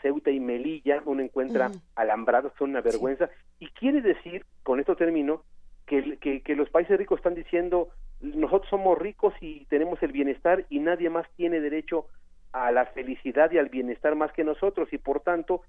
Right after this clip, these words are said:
Speaker 1: encerrémonos", y por tanto, esa barda, ese alambrado, es la representación de el "tú no vales y yo sí valgo". Y creo que ese mensaje México no debe promoverlo y deben promover el otro,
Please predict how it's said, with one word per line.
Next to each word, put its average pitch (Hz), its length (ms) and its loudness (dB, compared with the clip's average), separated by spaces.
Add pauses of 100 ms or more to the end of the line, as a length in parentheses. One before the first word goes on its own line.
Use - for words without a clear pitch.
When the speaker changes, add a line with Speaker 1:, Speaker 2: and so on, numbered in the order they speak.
(120)
Speaker 1:
encerrémonos", 165 920 0 (400)
y 135 100 -6
por 139 200 -2
tanto, 175 500 2
esa 170 280 2
barda, 147 380 2 (380)
ese 196 160 -2
alambrado, 147 480 2 (260)
es 180 160 2
la 180 140 2
representación 139 1000 -2
de 131 240 0
el 120 380 -8
"tú 208 120 0
no 190 100 4
vales 185 300 2 (680)
y 254 100 -12
yo 302 220 -2
sí 302 80 -2
valgo". 120 360 2 (360)
Y 160 100 -8
creo 285 300 -2
que - 80 -2
ese 220 180 0
mensaje 165 640 -2 (340)
México 180 600 2
no 170 380 0
debe 214 200 2
promoverlo 165 560 0 (360)
y 131 100 -8
deben 160 160 2
promover 151 400 2
el 135 260 0
otro, 175 420 0